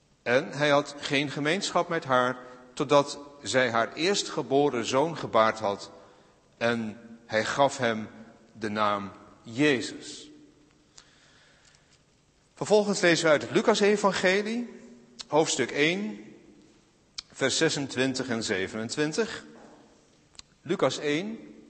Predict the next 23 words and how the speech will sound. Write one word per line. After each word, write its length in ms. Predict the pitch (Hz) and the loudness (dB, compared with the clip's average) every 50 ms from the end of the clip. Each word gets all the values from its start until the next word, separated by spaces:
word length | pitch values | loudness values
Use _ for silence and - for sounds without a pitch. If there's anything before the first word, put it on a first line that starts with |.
| - _ - _ | -20 _ -20 _
vers 280 | - - 120 113 - - | -6 -2 -2 -2 -2 -2
zesentwintig. 800 | - 127 120 127 120 110 - 131 147 180 190 233 214 - - - - - - - - _ _ _ _ _ _ _ _ _ _ _ _ _ _ _ _ _ _ _ _ _ _ _ _ _ _ _ _ _ _ _ _ _ _ _ _ _ _ _ _ _ _ _ _ _ _ _ _ _ _ _ _ _ _ _ _ _ _ _ _ _ _ _ _ _ _ _ _ _ _ _ _ _ _ _ _ _ _ _ _ - - - - - | -2 -2 -2 -4 -6 -6 -4 -4 -4 -2 -4 -4 -6 -6 -10 -14 -18 -20 -20 -20 -20 _ _ _ _ _ _ _ _ _ _ _ _ _ _ _ _ _ _ _ _ _ _ _ _ _ _ _ _ _ _ _ _ _ _ _ _ _ _ _ _ _ _ _ _ _ _ _ _ _ _ _ _ _ _ _ _ _ _ _ _ _ _ _ _ _ _ _ _ _ _ _ _ _ _ _ _ _ _ _ _ -18 -18 -18 -10 -6
In 100 | 180 180 | 2 4
de 80 | 208 | 4
zesde 340 | 202 - 254 254 233 208 214 | 6 8 6 6 6 2 0
maand 340 | 190 185 180 190 233 233 - | 4 6 6 6 6 4 2
werd 140 | - 196 170 | 0 2 2
de 80 | 196 | 2
engel 260 | - 180 208 220 214 185 | 0 0 0 0 0 0
Gabriel 600 | - - 202 214 214 202 196 165 151 165 196 185 | 4 4 4 4 4 2 0 2 4 4 4 4
door 140 | 185 175 | 2 0
God 260 | 156 - - 208 202 - | 2 2 0 0 0 0
gezonden 480 | - 185 143 170 190 190 165 147 165 | -4 0 2 2 2 2 2 0 2
naar 160 | 160 160 156 | 4 4 4
een 100 | 151 147 | 4 4
stad 340 | 143 - - - 196 190 196 | 0 0 2 2 2 2 2
in 100 | 190 170 | -2 -4
Galilea, 680 | 151 - 170 160 156 151 143 160 165 156 135 131 139 | 0 0 0 0 0 2 2 4 4 6 6 4 4
waarvan 300 | 143 151 143 - 165 151 | 4 2 0 2 0 0
de 100 | 147 151 | 2 2
naam 260 | 139 143 147 151 151 147 | 6 6 6 6 6 4
Nazareth 540 | 143 139 131 113 - - 98 95 98 95 | 4 6 6 4 4 0 -2 -2 -4 -4
was. 460 | 90 95 95 95 - - - - - | -2 -2 -2 -2 -4 -8 -12 -14 -18